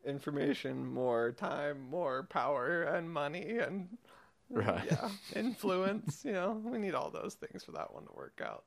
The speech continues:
Speaker 1: So, yeah, probably never.
Speaker 2: I'm sorry for your dilemma. I, I know the struggle. I thi-, I think the, the, the real practical solution for the moment is designate an area. And if
Speaker 1: Mm.
Speaker 2: you're a guest,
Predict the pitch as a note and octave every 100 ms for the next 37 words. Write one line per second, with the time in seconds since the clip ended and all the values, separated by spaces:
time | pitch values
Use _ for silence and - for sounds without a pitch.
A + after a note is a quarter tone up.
0 | - - - G1+ - - A#3 G3 _ _
1 | - G#3+ F#3 C#3 C3 - - - - -
2 | F#2 G3+ - - - G#2+ A#2 A2 G#2+ A2+
3 | G#2 G2+ F2 F2 F2 - - - - G#2
4 | F#2+ G2 G#2 G#2 G2+ - F#2 F2+ F2+ -
5 | - G3 - G#2+ C#3 G2 A#2 D3 C#3+ -
6 | A#2+ G#2+ - G#2 G2 - _ _ F#2+ F2
7 | - - G2+ A2 A#2 A2 A#2+ G#2 - G#2+
8 | G2 A2 G2+ G#2 F#2 F#2+ F#2 F#2 F#2 F2+
9 | E2+ E2+ E2+ - - - - - F#2 F2+
10 | F2+ F2 E2+ E2 E2 E2 E2 - - F#2+
11 | F2+ E2+ A2 G#2 G2 G2 F#2+ - - -